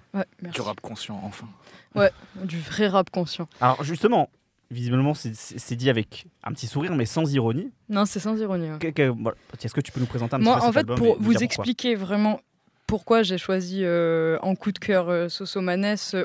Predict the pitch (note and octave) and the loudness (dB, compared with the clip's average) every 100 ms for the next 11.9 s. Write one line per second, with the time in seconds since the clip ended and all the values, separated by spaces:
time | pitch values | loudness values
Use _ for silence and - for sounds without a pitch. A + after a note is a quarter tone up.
0 | G#3+ G#3 - G3 F3+ - G#3+ - F3+ E3+ | -4 -6 -6 -4 -4 -4 -8 -4 -2 -2
1 | E3 _ _ _ - - F#3+ F3 - A3+ | -4 _ _ _ -14 0 2 2 0 -2
2 | A3 - G#3+ G3+ G3 G3+ F#3+ F3+ G3+ F#3 | 0 0 0 2 2 0 -2 0 -2 -2
3 | F#3+ - F#3+ F3 G#3 - - - - G3 | -6 2 4 4 2 -2 -20 -16 0 2
4 | A#3 C4+ C4 B3+ C#4 C4 B3 B3 B3 - | 6 8 8 6 6 6 8 6 4 4
5 | D4 D4 - A3+ A3+ A#3 A#3 A3+ B3+ A3+ | 4 4 4 4 4 2 2 4 4 4
6 | G3 F#3+ G#3 G3 - - B3 - A3 A#3+ | 0 -2 -2 -2 0 2 4 2 4 4
7 | A3+ B3 C4+ C4+ - G#3 - A#3+ B3+ B3 | 4 2 0 0 2 4 6 6 6 6
8 | A#3+ A#3+ B3 - G3+ G3 - - G#3+ G3+ | 6 4 0 0 0 0 -4 -8 -4 2
9 | G#3 C#4 - - - - - - A3 G#3+ | 2 2 -4 -18 -18 -16 -6 0 4 4
10 | - G#3+ G3+ C4 B3 A3+ G3 E3+ C3+ D#3 | 2 2 4 2 4 2 2 4 4 6
11 | D#3+ D3+ D3 C3+ C#3 C#3+ A#2 G#2 | 8 6 6 6 4 2 -2 -4